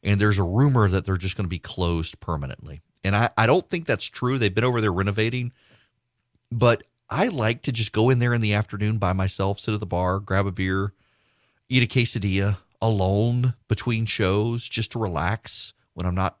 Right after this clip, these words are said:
killing myself at CrossFit. I wanna go to CrossFit. I'm continuing to, to have my, my, pay my gym membership dues, and I hadn't been in a month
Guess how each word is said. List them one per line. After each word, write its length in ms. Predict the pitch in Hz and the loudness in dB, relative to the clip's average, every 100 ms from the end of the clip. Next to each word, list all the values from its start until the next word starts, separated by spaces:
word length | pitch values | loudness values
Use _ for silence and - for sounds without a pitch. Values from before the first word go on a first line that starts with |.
| _ | _
killing 320 | - 101 98 | -4 -2 -2
myself 320 | 92 - 98 | -4 -4 -6
at 100 | - | -8
CrossFit. 440 | - 92 95 127 123 - _ | -2 -2 -2 -6 -6 -10 _
I 80 | - | 0
wanna 200 | 90 90 | 0 2
go 80 | 98 | 0
to 60 | 113 | -2
CrossFit. 460 | 156 - - - - | -2 -2 -4 -10 -4
I'm 180 | 85 90 | -4 -2
continuing 440 | 117 101 120 127 | -2 -2 0 0
to, 100 | 113 107 | -2 -6
to 80 | - | 0
have 180 | 123 123 | 2 2
my, 200 | 123 120 | 2 0
my, 420 | - 120 123 120 113 _ _ - 113 123 101 | 2 2 4 2 0 _ _ -14 -2 0 2
pay 160 | 147 151 | 4 4
my 160 | 147 | 4
gym 280 | 127 117 190 | 2 2 2
membership 460 | 143 95 90 101 87 | 2 2 0 -2 -2
dues, 240 | 107 127 | 0 2
and 80 | 117 | 4
I 40 | |
hadn't 220 | 123 120 | 4 4
been 140 | 127 143 | 2 2
in 80 | 151 | 2
a 40 | |
month 400 | 170 185 - - | 2 2 -2 -20